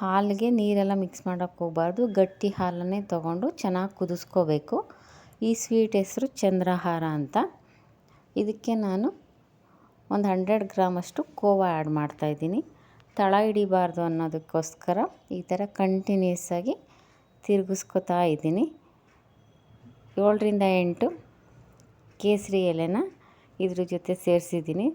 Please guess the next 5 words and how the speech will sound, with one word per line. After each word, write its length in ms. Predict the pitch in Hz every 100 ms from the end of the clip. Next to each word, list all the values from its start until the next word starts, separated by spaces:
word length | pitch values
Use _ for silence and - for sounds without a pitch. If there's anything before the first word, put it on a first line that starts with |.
| 311
ಒಳ್ಳೆ 200 | 220 202 202 -
ಕಲರ್ 320 | 170 175 175 165
ಬರುತ್ತೆ. 360 | 160 156 220 349 - - - - - - - _ _ _ 202
ನಾನು 240 | 202 220 370 403 -
ಸ್ವೀಟ್ 360 | - 247 262